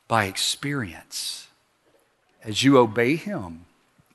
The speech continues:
and he accomplishes his work through you. Now, some of you right now are asking God to show you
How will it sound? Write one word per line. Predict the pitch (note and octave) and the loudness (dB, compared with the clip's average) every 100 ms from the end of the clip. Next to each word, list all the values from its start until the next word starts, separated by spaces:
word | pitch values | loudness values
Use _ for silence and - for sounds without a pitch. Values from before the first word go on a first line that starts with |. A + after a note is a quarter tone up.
| _ _ | _ _
and | A#2+ | 0
he | A#2+ | 2
accomplishes | - C3 B2+ C3+ - A#2 | 4 2 2 0 -2 -4
his | A#2+ A2+ | -6 -6
work | A#2+ A2 - | -2 -4 -4
through | - A#2 A2 | -10 -6 -6
you. | F#2+ F2+ F2 _ _ _ _ _ _ | -8 -14 -20 _ _ _ _ _ _
Now, | A2+ | -10
some | - C#3+ E3 | -2 4 4
of | E3 | 6
you | E3+ | 4
right | C#3+ C3+ C#3+ | 6 4 2
now | C3 G#2 F2+ F2+ - _ _ _ - | 0 0 -4 -12 -20 _ _ _ -2
are | B2 | 0
asking | C3+ A#2+ C3+ - E3 E3+ | 2 4 2 2 0 4
God | C3 A2+ G#2+ G#2+ | 4 4 2 -4
to | - | -4
show | A2 - D3+ D3+ | 0 2 2 2
you | D3+ A#2 A2 G#2+ G#2 | 2 0 -2 -2 -6